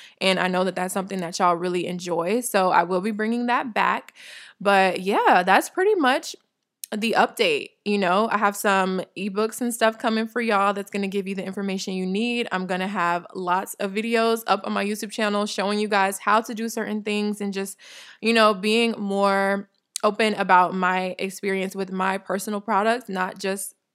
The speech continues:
wholesale. So I hope you guys are excited about this new shift. Like I said, I've been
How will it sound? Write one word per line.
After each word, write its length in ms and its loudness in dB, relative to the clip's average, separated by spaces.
wholesale. 540 -4
So 220 2
I 100 0
hope 120 -2
you 80 0
guys 200 -2
are 120 -4
excited 540 -2
about 300 -2
this 200 -8
new 460 -4
shift. 600 -8
Like 180 -6
I 80 -4
said, 380 -4
I've 500 -2
been 400 -2